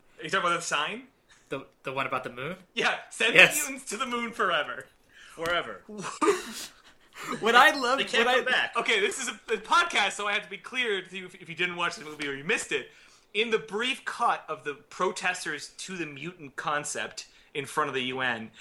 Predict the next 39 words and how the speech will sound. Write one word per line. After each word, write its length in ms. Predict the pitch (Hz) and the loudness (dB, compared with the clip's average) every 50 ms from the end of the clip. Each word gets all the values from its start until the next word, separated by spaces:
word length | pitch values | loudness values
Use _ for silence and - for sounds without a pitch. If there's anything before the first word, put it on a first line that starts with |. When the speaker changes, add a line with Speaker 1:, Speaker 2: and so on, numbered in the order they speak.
| - - - - | -18 -14 -4 0
Speaker 1:
there 160 | 175 175 175 | 2 2 2
is 420 | 175 175 170 170 170 165 143 - - | 4 4 4 4 2 2 -2 -4 -4
a 80 | 170 151 | -4 -2
bunch 320 | - 160 180 185 185 - | 0 2 2 2 2 0
of 80 | 170 156 | -2 -4
signs 540 | - - 170 156 156 147 143 139 135 135 | -2 0 2 2 2 2 2 -2 -4 -8
being 240 | - - 143 135 131 | -10 -8 -8 -6 -6
held 260 | 123 - 147 143 139 | -8 -10 -10 -10 -10
aloft, 480 | 127 117 113 101 104 104 104 107 - - | -10 -12 -12 -12 -10 -8 -8 -8 -8 -6
as 180 | 127 123 113 120 | -6 -6 -6 -6
you 80 | 123 120 | -8 -8
would 120 | 123 120 | -8 -8
expect 360 | 135 - - - - 123 - - | -8 -10 -6 -4 -4 -4 -4 -6
at 80 | 131 | -10
a 40 | 123 | -6
protest, 560 | - 214 240 247 - 156 131 107 - - - - - - - _ | -2 0 0 0 0 -2 -4 -4 -4 -8 -14 -16 -20 -20 -12 _
many 200 | - 226 294 370 381 | -2 0 2 2 2
of 60 | 311 | 2
which 160 | 330 339 - 277 - | 2 0 0 0 2
are 120 | 247 220 | 2 2
very 400 | 180 - - - 285 330 370 294 - - | 0 -2 -6 -6 -6 -6 -6 -6 -8 -10
poorly 400 | - - - 233 240 233 226 208 | -14 -10 -2 2 2 4 4 2
designed. 440 | 170 160 151 175 170 151 135 131 131 | 0 -4 -4 -2 -2 -2 -4 -4 -6
One 100 | 190 285 | -6 -6
of 80 | 339 330 | -4 0
them 80 | 247 | 0
looks, 160 | 220 220 - | 0 2 2
says, 180 | - 196 180 - | 0 -2 -4 -4
says, 220 | - 185 175 151 | -6 -6 -8 -8
"Freaks 400 | - - - 220 233 240 - - | -10 -8 -4 -2 0 0 0 -2
of 120 | 180 151 151 | -4 -4 -2
Nature." 280 | 165 165 165 - 143 | -2 -2 -2 -2 -2
I 40 | 123 | -4
have 80 | 127 127 | -4 -6
a 20 | 120 | -8
picture 340 | - - 196 190 - 151 131 | -6 -6 -6 -2 0 -2 -2
of 60 | 117 | -2
it 80 | 107 - | -4 -6
here. 280 | 113 104 104 104 - | -8 -8 -8 -10 -12